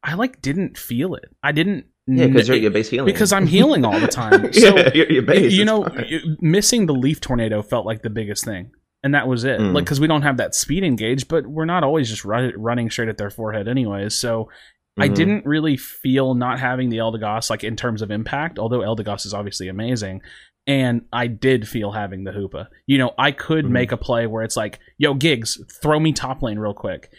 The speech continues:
Speaker 1: And he would, he'll do it. And I, dude, we had one game where we were, it, it, the game feels so fast now.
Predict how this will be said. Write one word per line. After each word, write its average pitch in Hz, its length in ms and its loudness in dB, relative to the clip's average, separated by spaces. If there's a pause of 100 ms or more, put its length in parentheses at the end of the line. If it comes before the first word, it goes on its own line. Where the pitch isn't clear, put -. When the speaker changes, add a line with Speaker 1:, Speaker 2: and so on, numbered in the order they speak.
(180)
Speaker 1:
And 135 160 2
he 131 300 2
would, 127 280 0
he'll 131 180 2
do 127 200 2
it. 110 120 2
And 131 200 0 (260)
I, - 140 0
dude, 165 160 0
we 202 80 0
had 220 160 0
one 143 220 0
game 156 280 -2
where 127 140 0
we 135 160 0
were, 156 400 -4 (220)
it, 147 160 -8
it, 165 100 0
the 147 60 0
game 190 260 0
feels 135 240 0
so 107 160 -4
fast 95 460 -8
now. 90 240 -10